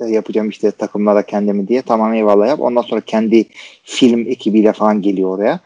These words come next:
Yarın bir gün de işte bir takım sözleşme imzalarsa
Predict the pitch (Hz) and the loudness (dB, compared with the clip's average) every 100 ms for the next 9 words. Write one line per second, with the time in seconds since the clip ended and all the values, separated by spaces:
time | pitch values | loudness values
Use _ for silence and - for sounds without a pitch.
0 | _ _ - 107 113 113 104 113 107 110 | _ _ 0 4 4 2 0 0 2 0
1 | - - 101 98 110 107 107 - - 113 | -2 -6 -4 -4 -4 -4 -6 -10 -6 -6
2 | - 107 98 - 110 104 110 104 104 - | 0 -2 -2 -4 -4 -2 2 4 2 0
3 | 104 | -8